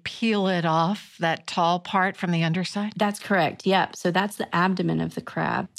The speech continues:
Speaker 2: Female crabs have an abdomen that looks like the, uh, Capitol building. It's like a dome. It's like a half circle. And the reason why they have that is protection,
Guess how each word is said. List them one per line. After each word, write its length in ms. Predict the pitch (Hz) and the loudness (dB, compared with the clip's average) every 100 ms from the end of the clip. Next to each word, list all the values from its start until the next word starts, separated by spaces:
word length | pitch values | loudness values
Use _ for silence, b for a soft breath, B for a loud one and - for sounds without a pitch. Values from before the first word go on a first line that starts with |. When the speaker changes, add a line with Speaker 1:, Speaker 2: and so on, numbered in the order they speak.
| - | -20
Speaker 2:
Female 600 | - - 269 311 247 165 | -14 -2 0 2 4 2
crabs 640 | 156 - 160 160 156 180 - - | 0 -4 -2 0 -2 -4 -10 -4
have 360 | 180 170 165 - - | 0 2 0 -4 -8
an 140 | - 170 | -2 0
abdomen 480 | 165 190 208 185 170 | 2 2 2 2 2
that 180 | - | 0
looks 240 | 185 180 - | -4 -6 -4
like 200 | 175 - | -6 -4
the, 280 | 160 165 - | -4 -2 -2
uh, 180 | 151 160 | -2 -4
Capitol 400 | - 165 - 180 | -2 -4 0 -2
building. 380 | 160 151 165 170 | 0 -2 -2 -4
It's 160 | 165 | -4
like 100 | 170 | -4
a 80 | 156 | -4
dome. 540 | 147 165 160 147 135 | 0 2 2 2 -2
It's 180 | 147 - | -4 -8
like 100 | 160 | -8
a 60 | 160 | -6
half 240 | 156 165 | -4 -4
circle. 540 | - - - - 175 - - | -4 -10 -6 -4 -6 -6 0
And 220 | 190 185 | 2 2
the 80 | 185 | 2
reason 320 | 214 220 185 | 2 2 2
why 160 | 180 170 | 2 2
they 140 | 165 | 0
have 400 | 143 247 277 247 | -2 -2 -2 0
that 340 | 160 156 - - | 2 2 0 -2
is 240 | 175 170 | 0 0
protection, 800 | - - 208 285 285 - 151 165 | -6 -10 -6 -4 -6 -4 -4 -4